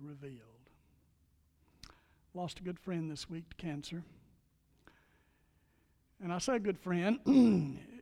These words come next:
when you introduce yourself to, um, to this guy, um, can't remember his name now, Danny. When you introduce yourself to Danny, Danny said, "My job is to irritate preachers."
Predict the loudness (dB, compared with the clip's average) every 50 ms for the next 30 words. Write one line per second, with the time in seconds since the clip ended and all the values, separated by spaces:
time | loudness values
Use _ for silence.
0 | -20 _ -12 -4 0 2 4 4 4 4 4 4 4 4 2 2 2 0 -2 -2
1 | 0 2 2 2 0 -4 -6 -2 0 2 2 0 -2 -4 -8 -8 -8 -10 -12 -14
2 | -18 -20 -20 -20 _ _ _ _ -20 -20 -20 _ _ _ _ _ _ _ -10 -8
3 | -6 -6 -6 -8 -8 -6 -6 -4 -4 -4 -4 -6 -8 -14 -20 -20 _ _ _ _
4 | _ _ _ _ _ _ _ _ -18 -18 -16 -18 -18 -16 -16 -16 -16 -18 -20 -20
5 | _ _ -10 -8 -6 -4 -4 -4 -4 -4 -4 -4 -4 -4 -6 -8 -4 -2 0 0
6 | 0 0 -4 -6 -12 -18 _ _ _ _ _ -8 -6 -4 -2 -2 -2 -2 -2 -2
7 | -4 -6 -6 -6 -6 -8 -8 -8 -10 -8 -6 -4 -4 -4 -6 -8 -12 -16 _ _
8 | _ -20 -20 -20 -20 _ _ _ _ _ _ _ _ _ -2 0 0 0 0 -2
9 | -2 -4 -2 2 4 6 6 8 10 10 10 12 10 8 6 2 -2 -2 -2 2
10 | 4 4 4 4 4 2 2 2 0 -2 -2 -2 -2 -4 -8 -10 -10 -14 -18